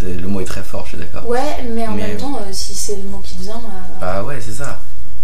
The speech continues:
Speaker 1: Là, euh, on parle du réchauffement climatique, euh, on est déjà, on est déjà en juin,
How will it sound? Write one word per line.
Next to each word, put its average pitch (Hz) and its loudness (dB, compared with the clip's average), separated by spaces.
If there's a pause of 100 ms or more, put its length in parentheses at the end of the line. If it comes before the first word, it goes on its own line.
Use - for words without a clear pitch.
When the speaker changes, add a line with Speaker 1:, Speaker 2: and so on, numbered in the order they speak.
(120)
Speaker 1:
Là, 110 0
euh, 92 0
on 92 0
parle 90 0
du 90 0
réchauffement 90 0
climatique, 104 0
euh, 85 0 (560)
on 98 2
est 92 2
déjà, 87 0 (400)
on 85 0
est 82 0
déjà 87 0
en 80 -2 (580)
juin, 113 0